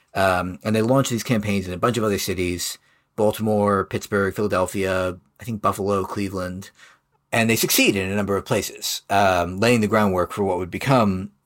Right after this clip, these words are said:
a nationwide health, healthcare union that eventually became part of S E I U, um, which it, it still is today. Now, in Pittsburgh, at the end of sixty-nine, they kind of roll into town and they try to carry out this same strategy that they've carried out in other places.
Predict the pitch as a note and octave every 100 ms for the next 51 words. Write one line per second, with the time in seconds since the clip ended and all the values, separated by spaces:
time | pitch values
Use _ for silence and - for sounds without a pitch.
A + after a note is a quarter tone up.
0 | - G2+ G#2 G#2 G#2 F#2 F2 D#2+ F#2+ -
1 | G2+ - G2+ B2+ B2+ G#2+ G2 F2+ G2 G2+
2 | F2+ F#2 F2 G2 F2 E2 G2 F2 - -
3 | _ _ _ _ - A2 F#2+ F2 E2 F2
4 | - G2+ F#2+ - G2 - G2+ G2 - E2+
5 | E2 - B1 - _ - - _ _ _
6 | - B2 A#2 A3 A3 - F#2+ D2+ E2 -
7 | - G2+ A#2 C3+ C3 C3+ - A2 G2+ F#2+
8 | F#2 G2 F#2 A#2 C#3+ C3 A2+ A#2 F#2 F2+
9 | F#2 F#2 F#2 B2+ G#2 B2 A2 G#2 G2 G2
10 | - G#2 F#2 E3+ D#3+ C#3 B2+ F#2+ F#2 G2+
11 | F#2+ F2+ F2 E2 C#3 B2+ B2+ A#2+ -